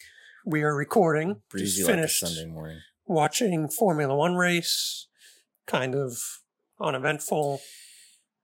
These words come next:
Speaker 1: It had its exciting seconds
Speaker 2: Yeah.
Speaker 1: and moments, but
Speaker 2: Yeah.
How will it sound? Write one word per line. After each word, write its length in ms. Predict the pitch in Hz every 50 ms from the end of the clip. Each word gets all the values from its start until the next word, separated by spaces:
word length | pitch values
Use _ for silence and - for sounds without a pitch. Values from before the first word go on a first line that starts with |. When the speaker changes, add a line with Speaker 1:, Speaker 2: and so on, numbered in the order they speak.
| _ _ _ -
Speaker 1:
It 180 | 202 156 143
had 200 | 127 147 147 135
its 420 | 151 143 - - - - - - - 123 _ _ _ _ -
exciting 640 | - - - - - - 196 196 196 202 190 196 185 - - - - _ _ 208 -
seconds 800 | - - - - 269 - - - - 165 - - - - - - _ - - - 185
Speaker 2:
Yeah. 380 | 175 151 120 110 113 110 110 -
Speaker 1:
and 160 | - 147 143
moments, 540 | 160 160 160 170 170 160 160 - - - - 123
but 120 | - -
Speaker 2:
Yeah. 240 | 117 117 120 117